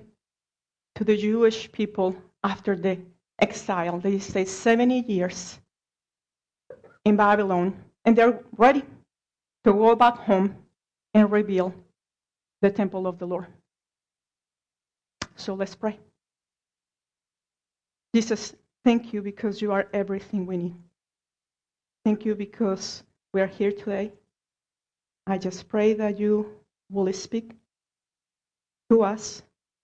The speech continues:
through me this morning. And I pray that in your name. Amen. See, God was,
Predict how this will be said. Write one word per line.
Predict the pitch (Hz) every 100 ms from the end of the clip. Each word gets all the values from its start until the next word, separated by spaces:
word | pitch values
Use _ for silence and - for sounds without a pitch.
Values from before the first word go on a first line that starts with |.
| _ _ _ _ _ _ _ -
through | 226
me | 226 247 - _ _ _ _ _ -
this | 190 208 -
morning. | 208 233 254 - _ _ _ _ _ _ _ _ _ -
And | 196 202
I |
pray | 208 - 233 233 233 _ _ _ _ _ -
that | 214 208
in | 208
your | 202 202
name. | 196 185 - _ _ _ _ _ _ _ _ _ _ _ _ _ -
Amen. | 208 190 180 - _ _ _ _ _ _ _ _ _ _ _ _ _ _ _ -
See, | 247
God | 240 233 233
was, | 233 233 233